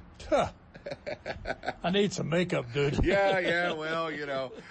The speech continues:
Speaker 2: yeah, we were gonna powder your nose. We knew we'd get yelled at, uh, about that. So, um, first of all, man, let's talk. You, uh,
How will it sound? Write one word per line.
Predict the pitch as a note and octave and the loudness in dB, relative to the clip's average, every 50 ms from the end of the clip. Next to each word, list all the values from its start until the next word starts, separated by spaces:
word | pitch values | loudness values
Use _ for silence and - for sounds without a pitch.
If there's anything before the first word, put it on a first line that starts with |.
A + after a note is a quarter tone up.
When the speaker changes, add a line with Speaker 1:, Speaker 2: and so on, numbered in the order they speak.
| - - C#3 | -16 -10 -6
Speaker 2:
yeah, | C#3 C#3+ C#3+ C#3+ C#3+ | -2 0 2 2 2
we | C#3 D3 D3+ | 0 -2 -2
were | D3 D3 C3 | -2 -2 -2
gonna | C#3+ C#3+ C3+ | -2 -2 -2
powder | B2 - D#3 C#3+ C#3 C3+ C3 | -2 0 0 2 2 2 0
your | B2 B2 B2 | -2 -2 -2
nose. | C3 C3+ C3+ C3 B2+ A#2+ | 0 2 2 2 2 0
We | B2 C3 B2+ | -2 -4 0
knew | C3 B2+ B2 | 0 0 0
we'd | A#2+ A#2 A2 | -2 -2 -2
get | A#2+ A2+ G2+ | -4 -4 -2
yelled | A#2 A#2+ A#2+ A#2 A#2 G#2+ A2 | 0 2 2 2 2 2 2
at, | G#2+ G#2 G#2 - - | 0 0 -2 -4 -4
uh, | G#2+ A2+ A2 G#2+ G#2 - | 0 0 0 0 0 -4
about | - A#2 A#2 A#2+ A2+ A#2 - - | -6 -4 -2 0 -2 -2 -2 -4
that. | A#2 A2+ G#2+ A2 G#2+ - | -4 -4 -4 -4 -6 -10
So, | - - A#2+ A2 - - - - - - - | -6 -4 -4 -4 -4 -8 -16 -16 -16 -6 -2
um, | C3+ C#3+ D3 D3 C#3+ C#3 C3+ C3 B2 - - - - - - | 2 2 4 2 2 0 -4 -8 -10 -12 -16 -20 -20 -16 -4
first | - A#3 C4+ B3 - | -2 0 0 0 -2
of | A3+ A3 | -2 0
all, | A#3 A3+ A3+ | 0 0 2
man, | A3+ A3+ A3 A3 | 0 0 0 0
let's | A3+ A3 G#3+ - | -2 -2 -2 -2
talk. | E3+ A#2 F2+ - - | -2 -2 -2 -4 -6
You, | B2 C3 C#3 C#3 C3+ | -6 -6 -2 0 2
uh, | C3 B2 | 2 2